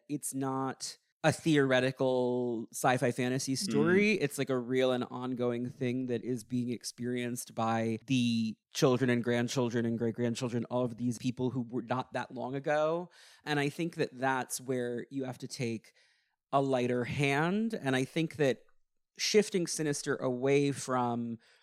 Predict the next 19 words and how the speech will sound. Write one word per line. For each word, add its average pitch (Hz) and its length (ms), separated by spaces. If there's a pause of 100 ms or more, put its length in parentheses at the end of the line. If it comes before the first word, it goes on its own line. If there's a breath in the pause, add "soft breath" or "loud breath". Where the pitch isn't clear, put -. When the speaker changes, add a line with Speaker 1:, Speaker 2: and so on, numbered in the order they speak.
(120)
Speaker 1:
representing 123 1200
real-world 123 1040 (180)
genocide 117 1120 (540)
into 131 840 (320)
he 175 160
represents 151 640
the 147 180
excesses 135 720
of 117 120
science 131 600
that - 280
can 196 520
be 110 480 (300)
bigoted 127 600
or 139 240
unfair 120 680
or 127 280
fucked - 420
up 131 460